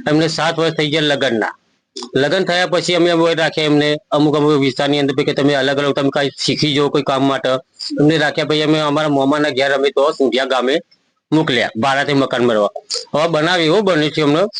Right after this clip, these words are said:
કે અમારા ભોણિયાને બે બાળકો છે નાના, એક પાંચ વર્ષની છોકરી છે અને એક નાની અઢી વર્ષનો છોકરો છે.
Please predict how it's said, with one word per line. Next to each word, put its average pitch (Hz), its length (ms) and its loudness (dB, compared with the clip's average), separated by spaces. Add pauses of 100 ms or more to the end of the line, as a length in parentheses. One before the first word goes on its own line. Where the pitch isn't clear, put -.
(140)
કે 147 80 -4
અમારા 165 160 0
ભોણિયાને 156 380 0
બે 160 140 0
બાળકો 135 420 0
છે 131 120 -2
નાના, 104 280 -2 (220)
એક 160 180 -4
પાંચ 170 240 0
વર્ષની 160 240 0
છોકરી 175 320 -2
છે 185 200 0 (460)
અને 147 140 0
એક 156 60 -4
નાની 151 240 0
અઢી 147 180 0
વર્ષનો 156 240 0
છોકરો 127 320 0
છે. 101 180 -2